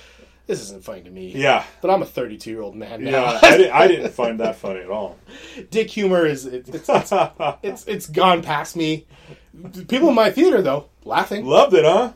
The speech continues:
Speaker 1: Hi, hi, high off their ass, teenage boys, you know, taking their, their, their weed candy, laughing at it. I was like, "Good for you." <laughs> Good for you guys. I hope
Speaker 2: Yeah.
Speaker 1: you're getting an Uber
Speaker 2: You know
Speaker 1: home.
Speaker 2: what? Enjoy it.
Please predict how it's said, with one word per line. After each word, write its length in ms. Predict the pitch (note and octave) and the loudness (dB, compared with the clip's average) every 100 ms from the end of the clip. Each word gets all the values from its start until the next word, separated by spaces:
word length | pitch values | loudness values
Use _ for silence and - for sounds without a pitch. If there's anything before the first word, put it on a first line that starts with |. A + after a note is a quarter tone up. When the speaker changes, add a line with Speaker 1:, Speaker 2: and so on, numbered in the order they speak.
| _ - | _ -14
Speaker 1:
Hi, 200 | - - | -12 -12
hi, 200 | - C3+ - | -12 -12 -12
high 280 | - D3+ F3 | -6 0 0
off 160 | E3 F#3 | 0 0
their 120 | F3 | 2
ass, 500 | F3 G3 G#3+ - - - | 2 0 -4 -12 -20 -12
teenage 480 | E3 F3 F3 D#3 | -6 -4 -4 -4
boys, 440 | C#3 F#3+ F#3+ F3 D#3+ _ D#3 | 0 2 2 -2 -12 _ -14
you 100 | D3+ | -10
know, 120 | D#3 | -6
taking 300 | D#3+ D#3 D#3+ | -4 -4 -4
their, 260 | D3+ D#3+ | 0 0
their, 240 | D3 D3 D3 | -2 -4 -4
their 120 | D3 | -6
weed 220 | C#3 F#3 | -6 -8
candy, 280 | D#3+ D#3 F#3 | -4 -2 0
laughing 400 | B2+ F3+ A#3+ G3+ | 0 -2 -2 -4
at 140 | C#3 E3+ | -6 -6
it. 40 | |
I 40 | A3 | -10
was 80 | |
like, 320 | G#3+ G#3 G#3 A#3+ | -10 -14 -18 -10
"Good 160 | D#4+ | -10
for 80 | - | -10
you." 160 | G3 - - _ | -18 -20 -20 _
<laughs> 80 | F#4+ - _ _ - G3+ _ F#3+ _ - _ _ _ _ _ _ _ | -8 -8 _ _ -20 -20 _ -20 _ -20 _ _ _ _ _ _ _
Good 140 | - C#4 | -8 -6
for 80 | F3 | -6
you 120 | B2+ | -8
guys. 100 | - | -4
I 20 | F#3+ | -4
hope 100 | G3 | 0
Speaker 2:
Yeah. 60 | |
Speaker 1:
you're 80 | A#3 | 0
getting 120 | A3+ A3 | 0 2
an 40 | F#3+ | 2
Uber 60 | F#3 | 2
Speaker 2:
You 60 | E3 | 2
know 0 | |
Speaker 1:
home. 80 | E3+ | 2
Speaker 2:
what? 140 | A#3+ | 2
Enjoy 320 | A3+ D3+ C3+ F#2+ | 2 0 0 0
it. 180 | - | -6